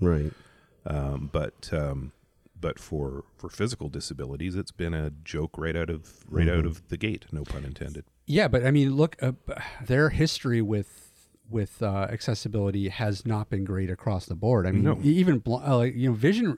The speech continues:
Speaker 3: vision related. Look how long they took to put down those, uh, tactile strips
Speaker 1: Right.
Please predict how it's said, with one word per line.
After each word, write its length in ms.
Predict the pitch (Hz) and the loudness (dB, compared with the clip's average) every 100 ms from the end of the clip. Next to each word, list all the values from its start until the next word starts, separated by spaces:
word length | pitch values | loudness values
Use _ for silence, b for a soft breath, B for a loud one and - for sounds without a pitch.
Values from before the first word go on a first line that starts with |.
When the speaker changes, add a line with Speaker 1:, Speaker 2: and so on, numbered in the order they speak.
| - | -6
Speaker 3:
vision 360 | 135 127 180 196 | -2 0 2 2
related. 400 | 120 101 101 117 b b b b b | 4 4 2 0 b b b b b
Look 180 | 160 - | 0 4
how 120 | 196 | 4
long 240 | 185 180 | 4 4
they 120 | 165 | 4
took 380 | 151 160 160 - | 4 2 2 0
to 300 | - 151 139 131 | -2 2 4 4
put 240 | - 143 | 2 4
down 260 | 143 139 131 | 4 4 6
those, 400 | 123 117 110 - | 6 6 2 0
uh, 400 | 113 107 107 104 | 0 2 2 0
tactile 640 | - 135 127 - 131 123 113 | -2 -2 -2 -2 0 2 2
strips 580 | - - - 151 - - | 0 -4 0 0 0 2
Speaker 1:
Right. 320 | 85 76 76 | 4 4 0